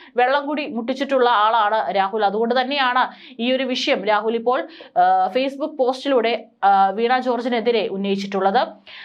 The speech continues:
ആ കുഞ്ഞും കുടുംബവും അനുഭവിക്കാൻ പോകുന്ന ട്രോമയ്ക്ക് താങ്കളുടെ പക്കൽ പ്രതിവിധി ഉണ്ടോ എന്നാണ് വീണയോട് രാഹുലിന്റെ ചോദ്യം.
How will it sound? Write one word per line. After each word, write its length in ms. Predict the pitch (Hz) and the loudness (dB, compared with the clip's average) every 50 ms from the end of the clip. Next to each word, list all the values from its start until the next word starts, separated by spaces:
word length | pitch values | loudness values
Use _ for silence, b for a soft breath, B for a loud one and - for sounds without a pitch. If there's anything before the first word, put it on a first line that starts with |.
| B B B B B - | B B B B B 2
ആ 100 | 233 269 | 2 2
കുഞ്ഞും 460 | 277 277 320 311 311 349 392 392 392 | 2 0 -2 0 0 0 0 0 0
കുടുംബവും 500 | 370 359 - 339 330 359 349 349 339 330 | 0 2 2 2 4 4 2 2 2 0
അനുഭവിക്കാൻ 600 | 294 277 294 294 339 311 320 311 311 311 311 302 | 0 2 2 2 2 0 0 0 -2 -2 -2 0
പോകുന്ന 340 | 294 285 277 277 277 262 269 | 0 0 0 0 0 -2 -2
ട്രോമയ്ക്ക് 640 | 269 269 269 254 247 247 262 262 277 262 269 269 233 | -2 0 0 2 2 2 0 0 -4 -6 -6 -6 -2
താങ്കളുടെ 440 | - 254 240 240 240 262 262 269 269 | 0 0 0 0 -2 -2 -4 -4 -2
പക്കൽ 300 | 277 254 233 - 247 247 | -2 -2 -2 0 -2 -4
പ്രതിവിധി 560 | 240 - 233 226 226 254 247 269 254 262 277 | 0 0 -2 0 0 -2 -2 -2 -2 0 -2
ഉണ്ടോ 320 | 262 277 226 226 247 254 240 | -2 0 0 2 2 0 0
എന്നാണ് 580 | 233 226 220 208 202 196 180 - 196 - 175 | 0 0 0 2 2 2 0 -2 -4 -10 -4
വീണയോട് 540 | 185 220 226 240 254 254 240 220 208 196 202 - 156 185 | -2 -2 0 0 -2 -2 -2 -2 0 0 0 0 0 0
രാഹുലിന്റെ 440 | 190 196 190 185 185 202 190 185 190 | 2 2 0 0 0 -4 -6 -6 -6
ചോദ്യം. 380 | 190 190 190 170 170 202 233 | -4 -4 -4 -2 -2 -2 -2